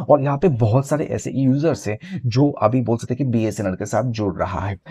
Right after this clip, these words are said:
अभी यहाँ पे रिलायंस कम्युनिकेशन के जो मतलब बिजनेस है, रिलायंस कम्युनिकेशन का टेलीकॉम बिजनेस है, उसका कुछ प्रॉफिट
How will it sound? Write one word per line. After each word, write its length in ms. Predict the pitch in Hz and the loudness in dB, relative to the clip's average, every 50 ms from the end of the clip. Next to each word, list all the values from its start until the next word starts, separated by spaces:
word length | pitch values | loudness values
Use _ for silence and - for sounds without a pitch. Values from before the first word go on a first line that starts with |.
| 170 165 120 | -8 -4 0
अभी 200 | - 127 147 185 | 2 2 4 4
यहाँ 140 | 180 156 151 | 2 2 2
पे 120 | 156 - 180 | 2 2 2
रिलायंस 340 | 131 95 87 101 147 156 - | 4 4 4 2 2 0 -2
कम्युनिकेशन 580 | - 104 98 101 107 120 - 117 - - 147 127 | -4 -4 -2 -2 -2 -4 -4 -4 -4 -4 -4 -2
के 100 | 139 139 | -2 -2
जो 180 | 131 135 135 127 - | -2 -2 -4 -4 -4
मतलब 220 | 117 120 107 120 110 | -4 -2 -2 0 0
बिजनेस 380 | 98 104 98 95 139 139 - | 0 -2 -2 0 0 0 0
है, 60 | 95 - - - - 185 139 - | -2 -4 -6 -8 -10 -8 -4 0
रिलायंस 320 | 107 104 104 127 160 156 | 2 2 4 4 2 0
कम्युनिकेशन 460 | - 139 131 135 139 131 139 - 151 139 | 0 0 0 0 0 0 -2 -2 -2 -2
का 80 | 143 | -2
टेलीकॉम 360 | 143 - 98 104 104 117 110 98 | -2 -2 -2 0 0 0 0 0
बिजनेस 260 | 98 98 107 104 - - | -2 -2 -2 -4 -4 -4
है, 40 | 95 | -6
उसका 200 | 92 - 95 92 | -4 -2 -2 -2
कुछ 200 | - 110 104 - _ _ _ | -2 -4 -8 -10 _ _ _
प्रॉफिट 320 | - 95 92 92 127 127 | 2 2 2 2 2 -2